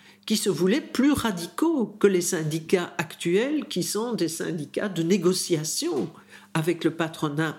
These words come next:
mais pas des syndicats d'affrontement, ou très rarement d'affrontement. Et les dossiers qui sont, euh, peut-être le plus en vue aujourd'hui, ce sont des dossiers qui concernent des précaires.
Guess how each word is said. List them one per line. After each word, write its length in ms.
mais 80
pas 400
des 160
syndicats 640
d'affrontement, 960
ou 80
très 200
rarement 560
d'affrontement. 800
Et 100
les 140
dossiers 1000
qui 200
sont, 400
euh, 440
peut-être 600
le 140
plus 260
en 140
vue 240
aujourd'hui, 540
ce 160
sont 200
des 120
dossiers 800
qui 160
concernent 580
des 160
précaires. 800